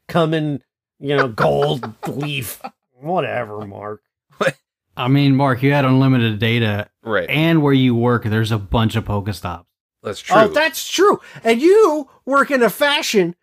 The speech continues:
Speaker 1: where you're out and about. So once you're pulling over someone,
Speaker 2: Yeah.
Speaker 1: you open up the app while you're
Speaker 2: Yep.
Speaker 1: writing your ticket,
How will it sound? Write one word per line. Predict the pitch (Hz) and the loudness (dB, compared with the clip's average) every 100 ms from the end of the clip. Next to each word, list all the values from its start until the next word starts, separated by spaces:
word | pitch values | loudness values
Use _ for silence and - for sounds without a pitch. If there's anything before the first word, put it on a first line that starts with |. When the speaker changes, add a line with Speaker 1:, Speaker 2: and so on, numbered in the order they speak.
| _ - | _ -4
Speaker 1:
where | 240 | 0
you're | 240 247 214 | 2 2 4
out | 220 233 | 2 2
and | 190 | -2
about. | 196 285 277 156 | -2 0 0 0
So | - 190 147 _ _ _ | 2 2 0 _ _ _
once | 147 170 233 247 | -2 2 2 2
you're | 277 269 | -2 -2
pulling | - 254 247 240 | 2 2 4 4
over | 220 208 | 4 2
someone, | 202 196 156 143 120 123 - _ _ _ | 0 0 0 0 -2 -4 -12 _ _ _
Speaker 2:
Yeah. | 104 85 127 | -4 -4 -2
Speaker 1:
you | 165 190 | 2 4
open | 196 240 226 | 4 4 2
up | 233 | 0
the | 247 | -2
app | 196 170 160 - | 0 0 0 0
while | 190 | 0
you're | 170 151 | 0 0
Speaker 2:
Yep. | 156 | 2
Speaker 1:
writing | 160 175 | 2 0
your | 214 | -4
ticket, | 208 220 190 175 208 | -2 -2 -2 -2 -4